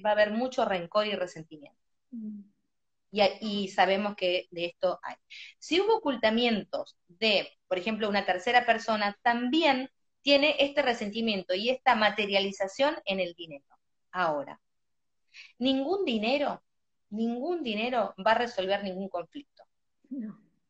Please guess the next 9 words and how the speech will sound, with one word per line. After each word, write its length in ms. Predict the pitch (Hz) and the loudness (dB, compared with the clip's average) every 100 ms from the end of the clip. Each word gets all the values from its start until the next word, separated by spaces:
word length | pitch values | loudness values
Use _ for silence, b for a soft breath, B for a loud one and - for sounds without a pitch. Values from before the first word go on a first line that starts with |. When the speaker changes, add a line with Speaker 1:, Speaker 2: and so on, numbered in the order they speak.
| _ _ _ _ _ _ _ - | _ _ _ _ _ _ _ -8
Speaker 2:
Si 120 | 208 | -2
fuera 240 | 214 233 | 0 4
el 80 | 220 | 4
dinero 360 | 214 233 233 214 | 4 4 2 0
nada 200 | 196 190 | -2 -2
más, 340 | 208 220 - | -4 -4 -2
Speaker 1:
No. 60 | 202 | 2
Speaker 2:
obviamente. 680 | 196 190 208 185 160 156 - b b b _ _ 202 | 2 0 -2 -4 -8 -12 -16 b b b _ _ 4
Speaker 1:
Va, 120 | 262 | 6